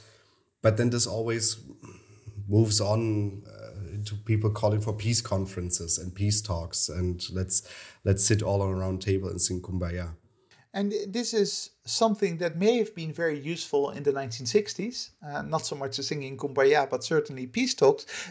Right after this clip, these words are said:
Speaker 2: because there was still, for example, a real possibility of a two-state solution. Uh, not that it was easy, because it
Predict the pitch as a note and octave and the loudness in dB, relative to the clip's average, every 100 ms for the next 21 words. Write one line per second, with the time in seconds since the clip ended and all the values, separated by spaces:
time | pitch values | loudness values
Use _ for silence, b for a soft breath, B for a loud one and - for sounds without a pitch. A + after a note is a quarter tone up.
0 | - B3 B3 G#3+ G#3 A3 G#3 G3+ - - | 2 4 8 6 8 6 6 4 2 2
1 | D#3+ E3 - - - F#3+ F#3 E3+ C3+ C#3 | 4 4 2 -6 -2 -2 0 -2 2 6
2 | G3+ C4 G3 B2+ F#3 - b b b b | 6 4 4 6 6 2 b b b b
3 | _ F#3 D#3 F3 F3+ - F#3 - D#3 C#3+ | _ 4 6 0 0 0 0 0 4 6
4 | C3+ C3+ F#3 D3 B2+ D3 - E3 B2 - | 6 2 2 2 2 0 0 -2 0 2
5 | B2 A#2+ F#3+ C#4 C4+ - G#2 A2+ - - | 2 2 -2 -2 -2 -4 -6 -10 -16 -20
6 | C2 F2+ G2+ F2+ - - - - E3+ G3 | -16 -14 -14 -16 -18 -16 -18 -8 4 4
7 | G3 D3+ C#3+ B2+ B2+ G3+ E3+ C#3 C3+ C3 | 8 8 8 6 2 4 4 2 -4 2
8 | C3+ C#3+ | 2 2